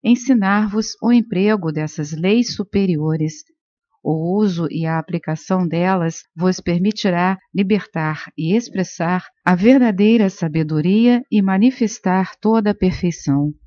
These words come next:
O primeiro passo para o controle de si mesmo é a aquietação de toda a atividade externa, tanto da mente como do corpo.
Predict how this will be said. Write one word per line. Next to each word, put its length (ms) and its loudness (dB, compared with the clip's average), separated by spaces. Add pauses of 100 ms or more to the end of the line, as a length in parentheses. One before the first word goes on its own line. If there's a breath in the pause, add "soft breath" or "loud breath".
(400)
O 120 4
primeiro 460 6
passo 500 -2
para 220 -2
o 40 -6
controle 600 -2
de 160 -6
si 180 -12
mesmo 560 -2 (180 soft breath)
é 200 0
a 100 -2
aquietação 960 -2
de 160 -2
toda 520 0
a 40 -2
atividade 760 -4
externa, 720 -4 (160)
tanto 300 0
da 180 -2
mente 480 0
como 340 -4
do 180 2
corpo. 600 -6